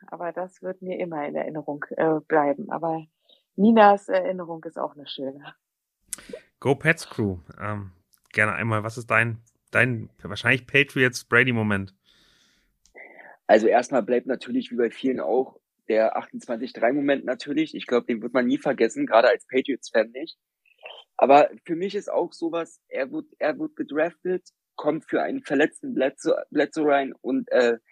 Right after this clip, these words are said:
Speaker 3: da hat seine Karriere halt angefangen, ne? So damit. Und da ist er auch dann eingeschlagen, denn, äh, Super Bowl-Sieger geworden. Und ich hab mir so ein bisschen gehofft, dass wir, dass die Bucks wirklich in den Super Bowl kommen, damit wir ihn da irgendwie auf der N F L Experience sehen, weil wir ja selber rüberfliegen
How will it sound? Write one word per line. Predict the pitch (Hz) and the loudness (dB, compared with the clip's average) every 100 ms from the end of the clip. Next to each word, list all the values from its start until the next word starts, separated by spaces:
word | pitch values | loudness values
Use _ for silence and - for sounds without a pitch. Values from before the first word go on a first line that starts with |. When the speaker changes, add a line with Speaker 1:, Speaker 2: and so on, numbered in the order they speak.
| _ _ _ - - - _ _ - | _ _ _ -14 -14 -16 _ _ 2
Speaker 3:
da | 127 | 4
hat | 135 - | 4 2
seine | 127 127 | -4 -4
Karriere | 117 120 123 | -2 0 2
halt | 107 | 0
angefangen, | - 123 113 - 87 78 - | -2 -8 -10 -12 -18 -16 -6
ne? | 110 147 _ _ _ _ | -4 -4 _ _ _ _
So | 117 | 0
damit. | 98 92 98 - | 2 0 -2 -10
Und | 85 90 - | -12 -8 4
da | 117 | 6
ist | 110 | 6
er | 117 | 2
auch | 107 - | -2 0
dann | 110 | -2
eingeschlagen, | 78 113 127 - 107 95 101 101 | 0 -2 -2 0 4 4 2 -4
denn, | 113 123 - _ _ _ _ _ _ | -4 -4 -10 _ _ _ _ _ _
äh, | - 110 98 - | 4 4 4 -6
Super | - 113 135 | -16 -2 -2
Bowl-Sieger | 117 110 117 117 | -2 -6 -2 -2
geworden. | 113 110 117 117 113 113 - | -2 -4 -2 -2 -4 -14 -10
Und | 120 104 | -8 -6
ich | 123 | -2
hab | 160 | 0
mir | 156 | 0
so | 135 | -2
ein | 123 | -2
bisschen | 156 151 | -2 -4
gehofft, | 123 135 139 131 | -2 -2 -2 -6
dass | 127 | -6
wir, | 123 117 - _ _ _ _ _ - | -4 -4 -4 _ _ _ _ _ -4
dass | 131 120 | -2 -2
die | - | -4
Bucks | 123 135 - | -2 -2 -2
wirklich | 131 143 - | -6 -6 -4
in | 104 120 | -4 -2
den | 117 113 | -4 -2
Super | 127 147 | 0 2
Bowl | 131 139 | 2 -2
kommen, | - 139 135 135 | 0 -2 -2 -2
damit | 110 113 113 - | -2 -2 -6 -6
wir | 110 | -4
ihn | 120 120 | -2 0
da | 113 | 0
irgendwie | 113 113 110 | 0 0 0
auf | - | 0
der | 98 | -4
N | |
F | 117 - | -4 -6
L | 143 | -6
Experience | - 107 110 110 - | -6 -4 0 0 -2
sehen, | 131 127 | -8 4
weil | 107 | 6
wir | 113 | 8
ja | 107 | 6
selber | 110 123 107 | 4 2 0
rüberfliegen | - 110 - 123 123 165 | -2 -10 -6 -8 -6 -12